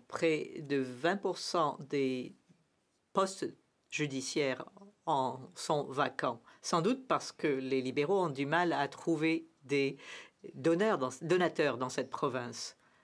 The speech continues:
Il y a pourtant d'excellents avocats à Terre-Neuve-Labrador. Les sept ans de postes vides, c'est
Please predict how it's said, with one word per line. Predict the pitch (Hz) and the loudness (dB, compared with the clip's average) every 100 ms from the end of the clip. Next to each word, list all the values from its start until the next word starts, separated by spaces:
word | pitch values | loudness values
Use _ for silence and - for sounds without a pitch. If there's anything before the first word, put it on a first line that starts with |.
| _ _ - | _ _ -2
Il | 175 | 2
y | 190 | 2
a | |
pourtant | 190 196 214 196 | 2 2 2 4
d'excellents | 170 165 - 156 139 135 190 170 _ - 135 127 127 | 2 0 0 4 4 2 -4 -18 _ -18 -14 -10 0
avocats | 151 135 135 - 190 - | 2 2 0 2 2 2
à | 147 | 0
Terre-Neuve-Labrador. | - 147 151 156 147 135 135 131 117 | 0 -4 0 0 0 0 0 0 -2
Les | 127 139 | -2 0
sept | 190 185 - | 0 -2 0
ans | 185 180 | 0 0
de | 139 147 | 0 -2
postes | 143 190 180 - - 151 147 _ _ | 2 0 0 -2 -6 -6 -8 _ _
vides, | 131 147 165 196 202 | -4 0 2 0 0
c'est | - - 175 160 | -4 2 4 4